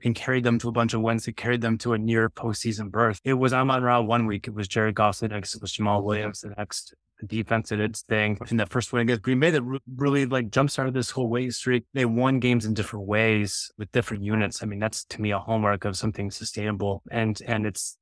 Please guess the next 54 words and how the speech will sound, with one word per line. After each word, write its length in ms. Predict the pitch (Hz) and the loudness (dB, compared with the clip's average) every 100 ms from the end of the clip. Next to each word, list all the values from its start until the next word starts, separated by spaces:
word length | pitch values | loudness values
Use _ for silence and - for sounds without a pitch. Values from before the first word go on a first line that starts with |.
| _ - | _ -6
a 100 | 110 | -4
young 400 | 104 110 117 113 | -2 2 2 2
core 560 | - 117 107 104 95 - | -2 -2 2 2 2 -4
that's 160 | 110 | -2
entirely, 500 | 107 - - 113 113 | -2 -2 0 2 2
like, 240 | 107 104 - _ - | 2 0 -2 _ -4
locked 180 | 101 113 | -2 -2
up 120 | - | -2
going 260 | 104 101 | -2 -2
forward. 320 | 95 - 104 104 | -4 -8 -8 -2
These 120 | 107 | 0
aren't 220 | 113 - | 0 0
aging 280 | 117 127 113 | 0 2 4
veterans. 420 | 117 117 117 - _ _ - | 4 4 0 -4 _ _ -6
That 100 | 143 | 0
two 80 | 147 | 2
thousand 200 | 143 123 | 2 2
fourteen 300 | 151 143 147 | -2 -2 -2
team, 220 | 139 127 | -2 0
which 200 | 120 113 | 2 0
was 140 | 120 117 | -2 -4
the 100 | 117 | 2
best 220 | 120 - | 2 2
team 140 | 131 | -2
that 80 | 110 | 0
I'd 220 | 113 117 | 2 0
covered 380 | - 101 107 101 - | 0 0 0 0 0
in 80 | 117 | 2
Detroit, 340 | 107 - 107 | 2 0 -4
still 140 | - 135 | -2 0
the 80 | |
best 180 | 113 104 | 2 0
team 100 | 113 | -2
that 100 | 104 | -4
I've 80 | 101 | -2
covered 240 | - 101 | -2 0
in 60 | 101 | 0
Detroit, 360 | 98 90 107 104 | -2 -2 0 0
and 80 | |
that 100 | 107 | -2
defense 380 | 101 131 123 104 | -4 0 0 -2
was 80 | 104 | -4
very 220 | 107 101 | -2 -2
good. 260 | 98 110 - - - - | 0 -2 -2 -12 -16 0
That 80 | 180 | 2
was 100 | 147 | 4
a 60 | |
very 260 | 110 139 143 | 4 2 2
old 400 | 120 131 131 117 | 0 0 0 0
team 380 | - 123 113 107 | 2 4 4 0
with 120 | 107 | -4
a 60 | |
lot 180 | 107 113 | 0 2
of 100 | 107 | 0